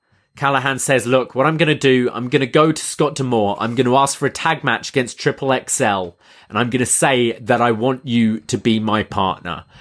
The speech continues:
and I'm gonna see if you show up or not." Um, the, the kind of Twitter checkmark line aside, uh, kind of all jokes aside,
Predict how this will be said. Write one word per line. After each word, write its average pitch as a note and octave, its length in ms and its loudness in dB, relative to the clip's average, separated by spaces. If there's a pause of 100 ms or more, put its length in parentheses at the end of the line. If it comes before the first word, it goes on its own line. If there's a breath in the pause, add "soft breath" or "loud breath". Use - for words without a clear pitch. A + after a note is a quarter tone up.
(220 soft breath)
and G2+ 160 0
I'm C3+ 180 2
gonna C3 160 2
see A#2+ 280 2
if - 140 -2
you G#2 140 0
show F#2+ 280 0
up - 280 -2
or F#2 140 -6
not." E2 260 -8 (640 soft breath)
Um, B2 440 2 (360)
the, D#3 340 2
the D3+ 200 0
kind D#3 280 2
of D3 100 -2
Twitter D3 300 2
checkmark D3+ 500 0
line C3+ 260 2
aside, C3+ 640 2
uh, A2 360 0
kind G#2+ 240 -6
of G#2 60 -4
all A2 100 -4
jokes G#2+ 240 0
aside, B2 260 2